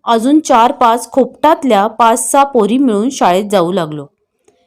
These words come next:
पाटीवर अक्षर गिरवली, आकडे काढायला शिकलो. पोटातली खळगी भरण्याबरोबर डोक्यातला मेंदू पण काम करू लागला. चांगलं वाईट समजू लागलं,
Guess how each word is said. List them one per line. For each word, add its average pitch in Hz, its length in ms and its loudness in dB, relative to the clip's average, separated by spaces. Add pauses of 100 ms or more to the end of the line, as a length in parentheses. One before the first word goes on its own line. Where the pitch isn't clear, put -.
(260)
पाटीवर 208 460 -2
अक्षर 226 380 -2
गिरवली, 196 520 -2 (440)
आकडे 214 360 0
काढायला 240 360 0
शिकलो. 180 360 -8 (580)
पोटातली 381 420 2 (100)
खळगी 311 360 2
भरण्याबरोबर 269 760 2
डोक्यातला 233 600 0
मेंदू 208 440 0
पण 349 240 0
काम 196 280 0
करू 180 260 -6
लागला. 151 320 -10 (680)
चांगलं 190 380 -2
वाईट 226 240 -2
समजू 190 420 -4
लागलं, 226 400 -2